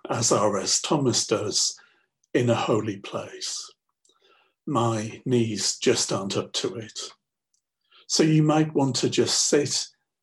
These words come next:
in your favourite chair and do nothing. Don't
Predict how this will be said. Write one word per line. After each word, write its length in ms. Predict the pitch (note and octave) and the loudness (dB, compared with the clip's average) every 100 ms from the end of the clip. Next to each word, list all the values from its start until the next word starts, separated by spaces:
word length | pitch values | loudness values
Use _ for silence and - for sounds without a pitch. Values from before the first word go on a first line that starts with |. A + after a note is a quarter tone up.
| _ _ | _ _
in 140 | - A#2+ | -4 -2
your 220 | G#2+ F2+ | -2 -6
favourite 560 | - D#3+ D3+ - G2 - | -2 2 2 0 -4 -4
chair 460 | - A2 A2 F#2 - - _ _ _ _ _ _ _ _ _ _ - | -4 -4 -6 -8 -12 -20 _ _ _ _ _ _ _ _ _ _ -6
and 220 | C3 B2 | -4 0
do 220 | D3 D3+ | 2 4
nothing. 540 | C3 B2 - - - - _ _ _ _ _ _ _ _ _ _ _ _ _ _ _ - | 4 0 0 -4 -4 -14 _ _ _ _ _ _ _ _ _ _ _ _ _ _ _ 0
Don't 420 | D#3+ D3 C#3+ - | 4 4 0 -4